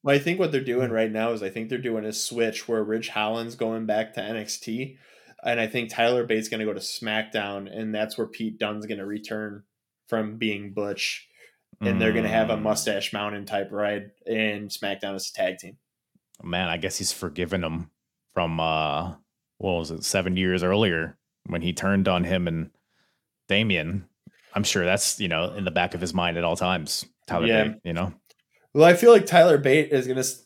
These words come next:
Speaker 1: you know, go back and be like, "Hey, uh, Pete, let me tell you something."
Speaker 2: Do you think he
Speaker 1: And
Speaker 2: just
Speaker 1: he's
Speaker 2: twirls his mustache whenever he talks to people?
Speaker 1: Yeah, yeah, and he's gonna be like,
Speaker 2: Mm.
Speaker 1: "So, remember back in the day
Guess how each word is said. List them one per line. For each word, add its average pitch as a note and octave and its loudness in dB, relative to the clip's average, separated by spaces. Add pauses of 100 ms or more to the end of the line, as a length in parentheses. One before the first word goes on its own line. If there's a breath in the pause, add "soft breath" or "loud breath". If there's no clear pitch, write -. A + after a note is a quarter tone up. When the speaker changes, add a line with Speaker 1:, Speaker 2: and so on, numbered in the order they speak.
(120)
Speaker 1:
you D3+ 6
know, B2+ 8
go C3 6
back C3+ 8
and C3 6
be A#2+ 4
like, A#2+ 6 (380 loud breath)
"Hey, B2 8
uh, G#2 6 (300)
Pete, B2 2
let A#2+ -4
me B2 -2
tell A#2+ 2
you G#2 2
something." F2 -8
Speaker 2:
Do - -10
you G#2 2
think G#2 0
he F#2+ 2
Speaker 1:
And G2 2
Speaker 2:
just G#2 4
Speaker 1:
he's A#2 -2
Speaker 2:
twirls F#2 0
his - -2
mustache F2 -2
whenever E2 -4
he D#2+ -6
talks E2 -6
to - -8
people? F2+ -12
Speaker 1:
Yeah, D#3 8
yeah, C3+ 8
and C3+ 6
he's E3 4
gonna D#3+ 2
be D3 6
like, C3+ 4
Speaker 2:
Mm. E2+ -6
Speaker 1:
"So, B2+ 2
remember C3+ 0
back C3 0
in C3+ -2
the A#2 -4
day A#2 0